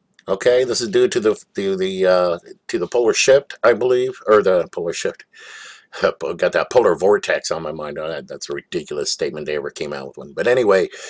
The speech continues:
talking about the magnetic, uh, pole shifting, uh, here on the sun, and this is a good sign of the,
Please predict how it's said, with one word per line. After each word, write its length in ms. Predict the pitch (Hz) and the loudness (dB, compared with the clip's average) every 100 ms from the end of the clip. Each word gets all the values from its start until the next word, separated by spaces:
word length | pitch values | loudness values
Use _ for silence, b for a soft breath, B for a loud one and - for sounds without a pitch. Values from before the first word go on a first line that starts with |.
| B B | B B
talking 280 | 123 107 117 | 0 0 2
about 260 | 117 113 | 2 2
the 140 | 101 101 | -2 -2
magnetic, 640 | 101 98 104 110 98 - | 0 0 0 0 0 2
uh, 160 | 101 90 | 2 2
pole 260 | - 101 | 0 0
shifting, 560 | 92 104 90 - 85 85 | 2 -2 -2 -8 -8 -6
uh, 180 | 82 80 | -6 -8
here 300 | - 101 87 | -4 0 0
on 80 | |
the 80 | 80 | 0
sun, 440 | - 139 131 123 - B B _ | 0 4 4 2 -2 B B _
and 220 | 85 85 | -6 -4
this 160 | 85 - | -4 -6
is 100 | 78 | -8
a 60 | 87 | -6
good 160 | 87 | -4
sign 400 | - 117 110 107 | 0 2 2 0
of 380 | 104 92 92 82 | 0 0 -2 -4
the, 140 | 80 | -8